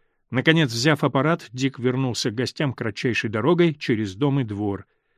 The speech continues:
Танцующие под аркадами пары постепенно скрывались в зале, и, прислонившись к одной из колонн, Дик смотрел, как они проходят мимо него. Последними были Пола и Иван. Они прошли так близко, что он мог бы, протянув руку, до них дотронуться.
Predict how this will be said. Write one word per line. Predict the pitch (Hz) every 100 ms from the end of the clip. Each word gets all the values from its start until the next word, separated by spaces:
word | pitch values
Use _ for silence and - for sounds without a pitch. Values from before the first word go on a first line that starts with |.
| _ _ -
Танцующие | 120 - 285 247 - 208
под | 185 160
аркадами | 151 151 214 190 180 156
пары | - 190 196 170
постепенно | 151 135 - 104 170 160 151 143 - _
скрывались | - - 135 135 127 117
в | 101
зале, | 92 131 202 190 156 - _
и, | - 233 214 -
прислонившись | - 170 - 160 165 113 120 -
к |
одной | 117 127
из | 113
колонн, | - 175 160
Дик | 117 170 -
смотрел, | - 135 - 175 190 156 _ _
как | - 107
они | 113 123
проходят | 127 113 - 113 107 -
мимо | 107 101
него. | 98 90 76 _ _ _ _ _ _
Последними | 131 226 247 226 214
были | 180 180 147
Пола | - 180 208 196
и | - 170 185 -
Иван. | 165 165 123 104 92 - _ _
Они | 92 123 147
прошли | 147 135 143
так | 147 120
близко, | 139 160 - 110
что | - 113
он | 117
мог | 139 120
бы, | 131
протянув | 131 131 120 - 127 135 -
руку, | 123 180 185 135
до | 113 123
них | 139 123
дотронуться. | 131 - 98 87 76 -